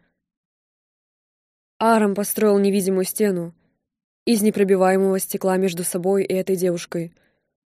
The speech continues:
Но, кажется, на ней появилась небольшая трещина, которая разрасталась с каждым разом всё сильнее и сильнее.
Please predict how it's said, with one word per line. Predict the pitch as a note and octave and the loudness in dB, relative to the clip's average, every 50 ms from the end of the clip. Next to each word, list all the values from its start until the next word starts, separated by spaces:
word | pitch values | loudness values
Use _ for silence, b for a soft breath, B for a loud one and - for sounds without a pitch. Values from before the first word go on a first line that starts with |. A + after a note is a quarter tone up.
| _ _ | _ _
Но, | - A3 G#3+ G3 | 0 0 0 2
кажется, | - A3 A3+ A3 F#3 F#3 - - - F#3 F3 - _ _ _ _ _ _ _ _ _ _ | 2 0 0 0 0 -2 -4 -6 -8 -10 -12 -14 _ _ _ _ _ _ _ _ _ _
на | - A#3 A#3+ | 0 2 4
ней | A#3+ A3+ G#3+ G#3 F3+ | 4 4 4 4 4
появилась | G3+ F#3+ F#3+ F3+ G3 G3+ F#3+ F3 - | 4 2 4 4 4 4 2 2 0
небольшая | G3 F3+ F3 F3+ F3+ - - F3 F3 | -2 -2 -2 -2 -2 -2 -2 -2 -2
трещина, | E3+ - F3 F3 E3+ - - E3 E3 E3 E3+ - _ _ _ _ _ _ _ _ _ _ _ _ _ _ _ _ _ _ | -2 -2 -4 -4 -4 -6 -8 -8 -8 -8 -10 -14 _ _ _ _ _ _ _ _ _ _ _ _ _ _ _ _ _ _
которая | - - A3+ G#3+ G#3 G3+ G3 F#3+ | -2 -2 0 2 2 4 4 4
разрасталась | F#3 F#3+ F3+ F#3 F#3 F3 - F#3 F3+ F#3 F#3+ G3 | 2 2 0 0 -2 -2 -2 0 0 0 0 0
с | - - | -2 -4
каждым | - F#3+ F3+ F3+ E3+ F3+ | -4 -4 -2 -2 -4 -2
разом | F3 F3 F3+ F3 F3+ F3 | -2 -2 -2 -4 -6 -6
всё | - - F#3 | -6 -8 -8
сильнее | F3 - F#3+ F#3 F3 F3 F3 F3 F3 | -6 -4 -4 -2 -2 0 0 -2 -2
и | |
сильнее. | F3 - - F#3 F3+ F3 E3+ E3 E3 E3+ E3+ | -4 -6 -6 -4 -4 -2 -2 -4 -6 -8 -12